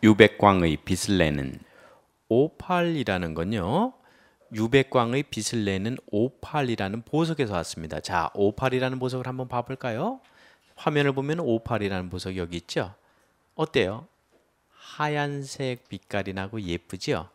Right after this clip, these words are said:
요게 오팔이라는 보석이에요. 그러니까 오팔 보석의 색깔을 가지니까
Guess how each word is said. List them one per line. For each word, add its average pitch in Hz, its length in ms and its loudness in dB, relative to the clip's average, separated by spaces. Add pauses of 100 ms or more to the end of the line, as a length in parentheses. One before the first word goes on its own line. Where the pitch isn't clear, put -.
(180)
요게 110 300 -4
오팔이라는 90 760 -8
보석이에요. 87 640 -6 (300)
그러니까 208 420 2 (320)
오팔 160 720 2 (140)
보석의 98 1300 -2
색깔을 101 580 -4
가지니까 82 800 0